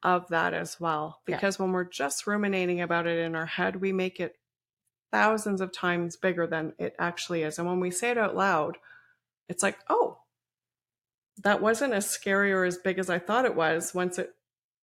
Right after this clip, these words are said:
Speaker 1: went across my mouth, you know,
Speaker 2: Mm-hmm.
Speaker 1: across my lips." And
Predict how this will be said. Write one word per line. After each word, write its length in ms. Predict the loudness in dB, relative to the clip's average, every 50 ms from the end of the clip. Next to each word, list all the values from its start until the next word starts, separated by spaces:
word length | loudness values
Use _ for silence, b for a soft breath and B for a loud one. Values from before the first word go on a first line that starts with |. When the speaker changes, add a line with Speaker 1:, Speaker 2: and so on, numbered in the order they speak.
| _ _
Speaker 1:
went 200 | -2 0 0 0
across 540 | 0 -2 -2 0 0 0 0 -2 -6 -2 0
my 180 | 2 2 4
mouth, 320 | 2 2 0 0 -2 -2 -2
you 160 | 0 2 4
know, 140 | 4 6 6
Speaker 2:
Mm-hmm. 460 | 6 6 4 4 4 4 4 4 4
Speaker 1:
across 220 | 2 0 -2 0
my 140 | 0 0 0
lips." 500 | 2 0 -2 -2 -2 -4 -6 -6 -6 -6 B B B B B B B B B _ _ 2
And 380 | 4 4 6 4 2 0 -2